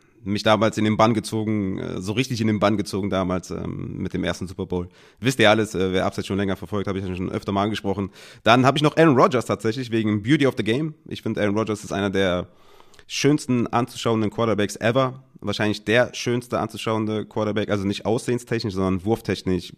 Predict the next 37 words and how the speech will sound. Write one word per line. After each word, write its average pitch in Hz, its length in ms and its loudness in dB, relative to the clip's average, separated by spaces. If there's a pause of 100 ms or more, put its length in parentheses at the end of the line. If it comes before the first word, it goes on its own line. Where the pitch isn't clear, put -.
(140)
Pocket 104 360 2
Movement 90 400 0
und 80 100 -4
sowas. 87 300 -4 (480)
Find 113 180 2
ich 101 100 0
schon, 101 360 2
find 113 160 0
ich - 40 -6
schon 107 120 0
richtig - 260 -6
geil 110 240 2
bei 104 140 0
Aaron 98 120 2
Rodgers. 104 380 0 (320)
Dann 147 320 6
muss 143 340 4
man 135 520 2 (640)
Tom 127 180 4
Brady 127 260 6
nehmen, 143 600 4
weil 113 240 2
Tom 113 220 0
Brady 110 220 2
natürlich 104 480 -2
der 92 180 2
goat 110 360 -2
ist - 260 -8 (100)
und 92 280 -4
unbestritten. 107 640 -2
Und 87 280 -6
das 95 120 -4
war 95 100 2
ja 95 40 4
auch 92 120 2
schon, 87 600 -2 (640)
ja, - 180 -8